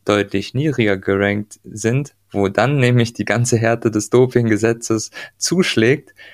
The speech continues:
und die weder die Möglichkeit haben, sich anwaltlich gut zu verteidigen, ähm, und dann einfach, ja, nicht, nicht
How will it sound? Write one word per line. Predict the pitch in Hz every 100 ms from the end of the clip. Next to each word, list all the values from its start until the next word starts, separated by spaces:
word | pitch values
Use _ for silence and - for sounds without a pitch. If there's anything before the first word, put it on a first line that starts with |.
| -
und | - 107 107
die | 107 101
weder | 123 135
die | 107
Möglichkeit | 101 104 104 113 - 101
haben, | 104 107 107 131 131 _ _ _ -
sich | - - 110 -
anwaltlich | 110 127 117 107 107 113 -
gut | 117 120
zu | 113
verteidigen, | 107 101 110 123 131 110 120 185 _ _ - - - -
ähm, | 107 107 107 107 107 127 _ _ _ _ _ _ _ _
und | 110 120 127 127 - _ _ -
dann | 110 107
einfach, | 113 104 117 120 120 120 - -
ja, | - 110 107 104 -
nicht, | 107 104 -
nicht | 110 127 -